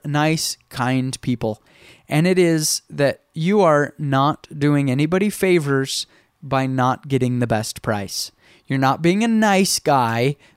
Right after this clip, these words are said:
by not negotiating. You're not being mean when you negotiate. And when I say I try to, to suck every last dime out of a deal, I mean it. I, if,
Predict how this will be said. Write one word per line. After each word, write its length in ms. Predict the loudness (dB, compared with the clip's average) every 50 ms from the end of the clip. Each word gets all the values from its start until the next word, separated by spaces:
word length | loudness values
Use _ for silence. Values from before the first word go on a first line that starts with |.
| _ _
by 160 | 0 0 2
not 320 | 2 2 2 0 0 0 -2
negotiating. 840 | -2 0 2 2 2 2 0 -2 -2 -2 -2 -2 -4 -6 -10 -14 -16 _ _ _ _ _ _
You're 180 | -2 0 2
not 200 | 2 2 2 2
being 300 | 2 2 2 2 2 2
mean 500 | 4 4 4 4 4 4 2 2 0 -2 -4 _ _
when 180 | -2 0 0 2
you 120 | 2 2
negotiate. 680 | 2 2 2 2 2 2 2 0 -2 -4 -4 -6 -6 -10 _ _ _ _ _
And 140 | -2 0 2
when 120 | 2 2 2
I 100 | 2 2
say 380 | 2 2 4 4 4 2 2 0
I 160 | 0 0 0
try 280 | 0 2 2 2 4
to, 280 | 4 4 2 2 0 -2
to 200 | -6 -6 -6 -4
suck 360 | -2 -2 -2 -2 -2 -4 -8 -4 -2
every 440 | 0 0 0 0 0 0 0 2 2
last 500 | 0 0 0 0 0 -2 -2 -4 -8 _ _ _ _ _ _ _ _ _ _ 2
dime 400 | 2 4 4 4 4 4 2 2
out 200 | 2 2 2 2
of 100 | 2 0
a 60 | 0
deal, 420 | 0 0 2 2 2 2 0 -4 -4
I 200 | -2 0 0 2
mean 240 | 4 4 4 2
it. 200 | 2 -2 -6 -10 -20 -20 -20 -20 -10 -2
I, 120 | 0 2 2
if, 360 | 0 0 0 -2 -2 -2